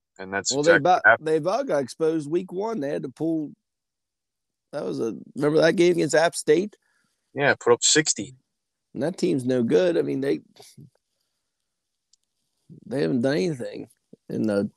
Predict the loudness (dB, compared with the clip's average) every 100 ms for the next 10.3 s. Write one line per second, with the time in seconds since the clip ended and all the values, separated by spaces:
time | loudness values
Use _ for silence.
0 | _ -2 2 2 4 2 0 -4 _ _
1 | _ _ _ _ _ _ _ _ _ _
2 | _ _ _ _ _ _ -4 4 6 8
3 | 8 8 6 4 2 -2 -6 _ _ _
4 | _ _ _ _ _ _ _ -2 -2 -2
5 | -6 -8 _ _ _ _ _ _ -8 -6
6 | -6 -8 -12 -2 0 0 0 2 2 2
7 | 2 2 6 4 4 -6 _ _ _ _
8 | -2 0 2 2 6 8 8 6 6 6
9 | 6 4 4 6 4 2 0 -2 0 2
10 | 4 6 4